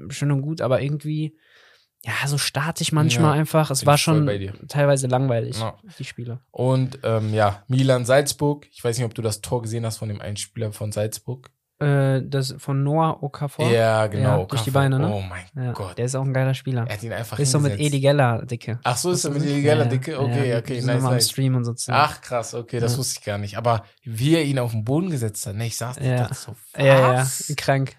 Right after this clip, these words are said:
Speaker 2: Das hatte Messi Boateng-Vibes.
Speaker 1: Ja.
Speaker 2: So, so hab ich ein
Speaker 1: Ja,
Speaker 2: bisschen
Speaker 1: ja.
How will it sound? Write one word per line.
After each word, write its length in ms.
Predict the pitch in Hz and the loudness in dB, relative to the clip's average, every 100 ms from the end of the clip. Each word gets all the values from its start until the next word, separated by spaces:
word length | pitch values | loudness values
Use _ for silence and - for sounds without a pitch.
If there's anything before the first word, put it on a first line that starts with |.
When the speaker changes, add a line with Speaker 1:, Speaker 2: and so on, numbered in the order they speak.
| _ - | _ -8
Speaker 2:
Das 180 | - 107 | -2 -2
hatte 220 | 160 160 | 0 -2
Messi 320 | 131 143 - | 0 0 -2
Boateng-Vibes. 720 | 139 127 123 160 156 117 104 - | 0 0 2 -4 -4 -6 -8 -2
Speaker 1:
Ja. 80 | 147 139 - - 127 | 2 2 -2 -10 -10
Speaker 2:
So, 380 | - 131 139 123 107 - - 127 | -4 4 6 6 0 -8 -14 -10
so 320 | - 156 180 | 2 8 10
hab 60 | 165 | 8
ich 60 | |
ein 60 | 131 | 6
Speaker 1:
Ja, 40 | 135 | 6
Speaker 2:
bisschen 180 | 139 | 6
Speaker 1:
ja. 60 | 131 | 6